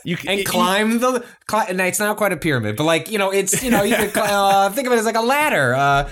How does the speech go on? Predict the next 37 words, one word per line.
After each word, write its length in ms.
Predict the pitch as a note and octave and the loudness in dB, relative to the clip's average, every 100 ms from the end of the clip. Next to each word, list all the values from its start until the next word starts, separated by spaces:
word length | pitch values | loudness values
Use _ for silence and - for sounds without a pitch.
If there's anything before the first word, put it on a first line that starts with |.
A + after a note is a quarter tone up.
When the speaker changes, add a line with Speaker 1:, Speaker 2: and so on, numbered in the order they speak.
| - - - | -10 -14 -2
Speaker 2:
uh, 120 | C#3 | 0
a 80 | C#3 | 0
financial 500 | C#3+ F3+ G#3+ G#3+ G3 | 0 0 0 -2 0
ladder 340 | D#3+ C#3 C3 A#2 | 0 2 0 0
that 120 | B2 | -2
you 120 | C3+ | -2
could 140 | C3 | -2
be 80 | B2+ | -4
climbing 500 | B2 C#3 B2 A#2 A2 A2 - C#3 - | -2 -2 -2 -2 -4 -8 -10 -10 -8
<laughs> 500 | C#3 B2+ C3 A#2+ A#2 | -4 -4 -2 -6 -6
with 200 | A2+ G2+ | -8 -8
us. 320 | E2+ G#2+ - - _ _ _ | -10 -10 -12 -14 _ _ _
Speaker 1:
Yeah, 140 | - - | -10 -4
I 160 | D3+ | 0
was 120 | G3+ A3 | 0 0
interested. 280 | A3+ A3+ | 0 0
It 60 | F#3+ | 2
was 120 | F3+ | 2
interesting 300 | G3 G#3 G#3 | 0 -2 -2
to 60 | F3+ | -2
see 220 | D#3+ C#3+ | -2 -4
because 260 | C3+ C3+ C#3 | -4 -4 -2
I 100 | C#3+ | -2
could 160 | C#3+ C#3 | -4 -6
tell 280 | D#3 C3 | -4 -4
that 140 | C3 B2 | -4 -6
they 140 | B2 | -6
really 580 | A#2+ B2+ C3 B2+ B2 B2 | -8 -8 -6 -4 -4 -8
tried 420 | - C3 A#2+ A#2 | -8 -6 -6 -8
to, 240 | - A2+ A2+ | -10 -10 -8
like, 240 | A#2 A2+ | -8 -6
s-, 280 | - - - F#3 _ - | -4 -2 -4 -8 _ -6
they 180 | E3 | -4
really 380 | D3+ C#3+ F3 F#3+ | -2 -2 0 0
tried 300 | F#3 F3+ D#3+ | -2 -2 -2
to 80 | D#3+ | -2
shave 460 | - - C#3+ C#3+ | -4 -2 -2 -4